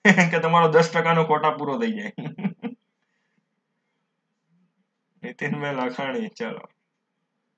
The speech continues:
<laughs> હવે આપણે આ જ system કરશું, ટકાવારી વાળી. <laughs> તો એ વધારે મજા આવશે. ચલો, કોઈ વાંધો નહીં, જે લોકોને હજી આપણે, અ, પંચ્યાસી ટકા સુધી પહોંચ્યા છીએ, તો કોઈ વાંધો નહીં, હજી જોઈ લે. ફરીથી કહું છું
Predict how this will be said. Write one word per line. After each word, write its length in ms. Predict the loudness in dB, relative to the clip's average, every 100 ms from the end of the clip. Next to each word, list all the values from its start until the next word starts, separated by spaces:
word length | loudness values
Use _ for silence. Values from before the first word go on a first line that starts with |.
| _ _ _ _ _ _ _ _ _
<laughs> 760 | 2 4 2 -2 -10 -16 -8 0
હવે 100 | 6
આપણે 220 | 6 8
આ 120 | 8 8
જ 80 |
system 340 | 4 0 0 0
કરશું, 300 | -2 -4 -4
ટકાવારી 540 | -2 2 4 4 2
વાળી. 240 | -2 -4 -6
<laughs> 920 | -4 -4 -6 -10 _ -20 _ _ _
તો 60 | -4
એ 60 |
વધારે 320 | -2 0 0
મજા 220 | 0 0 -2
આવશે. 320 | -4 -8 -14 _ _ _ _ _ _ _ _ _ _ _ _ _ _ _ _ _ _ _ _ _ _ _ _ _ _
ચલો, 160 | 2 4
કોઈ 160 | 6
વાંધો 260 | 8 8 6
નહીં, 160 | 2
જે 120 | 4 4
લોકોને 400 | 4 2 4 4
હજી 200 | 4 2
આપણે, 560 | 2 2 2 0 -4 -10 -8
અ, 120 | -8
પંચ્યાસી 520 | -4 -4 -2 -2 0
ટકા 300 | -2 0 0
સુધી 240 | 0 -4
પહોંચ્યા 360 | -4 -2 0 0
છીએ, 160 | 0 -2
તો 120 | 0
કોઈ 140 | 4
વાંધો 240 | 4 4 2
નહીં, 120 | 0
હજી 120 | 0
જોઈ 140 | 2
લે. 80 | 2
ફરીથી 360 | 2 4 4 4
કહું 180 | 4 2
છું 220 | 0